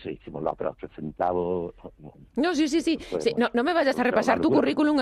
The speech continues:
Speaker 2: <laughs> Manuel, porque se me acaba el
Speaker 1: No,
Speaker 2: programa.
Speaker 1: no,
Speaker 2: Yo
Speaker 1: lo,
Speaker 2: quiero hablar
Speaker 1: no,
Speaker 2: de otras
Speaker 1: lo,
Speaker 2: muchas
Speaker 1: lo, lo,
Speaker 2: cosas.
Speaker 1: lo, lo, lo comento porque, porque en el sentido de, de,
Speaker 2: De, de, sí,
Speaker 1: de
Speaker 2: claro, es que Atalaya, vamos, a ver, que, si, si
Speaker 1: de
Speaker 2: nos
Speaker 1: que,
Speaker 2: est-, si quien nos esté escuchando
Speaker 1: que
Speaker 2: no
Speaker 1: tiene
Speaker 2: conoce
Speaker 1: mu-
Speaker 2: a Atalaya, que entre en su página web y que eche un vistazo, ¿no? Para que entienda un poco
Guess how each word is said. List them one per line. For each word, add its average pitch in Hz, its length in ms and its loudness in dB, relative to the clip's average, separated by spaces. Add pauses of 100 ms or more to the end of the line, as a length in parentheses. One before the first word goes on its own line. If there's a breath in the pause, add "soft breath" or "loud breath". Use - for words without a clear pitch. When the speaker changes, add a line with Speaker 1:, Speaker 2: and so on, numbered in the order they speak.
Speaker 2:
<laughs> 226 180 -2
Manuel, 233 300 2
porque 339 180 4
se 254 120 0
me 233 80 2
acaba 214 200 2
el - 80 6
Speaker 1:
No, 151 80 4
Speaker 2:
programa. 156 320 4
Speaker 1:
no, 185 60 2
Speaker 2:
Yo 202 80 6
Speaker 1:
lo, - 60 6
Speaker 2:
quiero 262 140 6
hablar 240 140 6
Speaker 1:
no, 147 60 6
Speaker 2:
de - 60 4
otras 226 160 6
Speaker 1:
lo, 247 40 4
Speaker 2:
muchas 214 280 4
Speaker 1:
lo, 131 60 4
lo, 202 60 4
Speaker 2:
cosas. 185 320 4 (240 loud breath)
Speaker 1:
lo, 113 300 2
lo, 107 160 2 (180)
lo 107 140 4
comento 123 320 2
porque, 160 280 0 (320 loud breath)
porque 117 320 -2
en 104 280 4
el 101 100 0
sentido 104 320 0
de, 113 160 2
de, 87 320 2
Speaker 2:
De, 214 140 4
de, - 100 2
sí, - 160 -2
Speaker 1:
de 165 60 2
Speaker 2:
claro, 240 260 4
es 190 120 -2
que 202 80 2
Atalaya, 185 460 2
vamos, 208 440 0
a 151 140 0
ver, 156 200 0 (220)
que, 175 160 0
si, - 180 -6
si 208 120 0
Speaker 1:
de - 40 4
Speaker 2:
nos 170 80 2
Speaker 1:
que, 180 60 4
Speaker 2:
est-, 170 100 -2 (380 loud breath)
si - 160 -8
quien 196 160 2
nos 190 160 0
esté 196 180 0
escuchando 233 440 2
Speaker 1:
que - 20 2
Speaker 2:
no 220 80 2
Speaker 1:
tiene 220 100 4
Speaker 2:
conoce 220 160 2
Speaker 1:
mu- 214 40 6
Speaker 2:
a - 20 2
Atalaya, 214 340 2
que 190 120 0
entre 196 180 0
en 214 60 0
su 185 100 0
página 190 320 2
web 185 180 2
y 254 80 -2
que 185 80 2
eche 180 140 0
un 220 80 4
vistazo, 156 520 0
¿no? 170 160 0
Para 214 220 0
que 180 120 0
entienda 202 440 2
un 226 100 2
poco 240 420 4